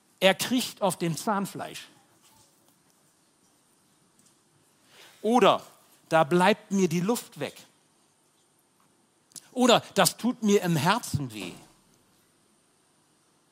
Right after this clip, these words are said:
Oder ich könnte platzen vor Wut. Oder das liegt mir schwer im Magen. Oder ich bin total sauer.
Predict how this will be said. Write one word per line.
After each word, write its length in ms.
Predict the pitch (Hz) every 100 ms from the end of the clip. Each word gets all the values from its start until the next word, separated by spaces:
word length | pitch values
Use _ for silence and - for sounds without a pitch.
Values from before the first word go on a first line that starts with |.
| _
Oder 300 | 247 226 - - _
ich 220 | 202 -
könnte 360 | - 240 220 196
platzen 680 | - 226 269 311 - 240 185
vor 280 | 175 139
Wut. 280 | 123 117 - _ _ _ _ _ _ _ _ _ _ _ _ _ _ _ _ _ _ -
Oder 260 | 190 190
das 220 | 170 160 175
liegt 280 | 185 -
mir 160 | 196 180
schwer 360 | - 156 165 165
im 260 | 170 220 - _ _ _ _ _ _ _ _ _ _ _ _ _ _
Magen. 540 | 147 143 160 131 95 - _ _ _ _ _ _ _ _ _ _ - -
Oder 260 | 190 196
ich 160 | 220 -
bin 160 | 233
total 460 | 226 220 196 190 285 - - _ _ _ _ _ _ _ _ _ _ _ _ _ _ _
sauer. 500 | 160 156 196 175 -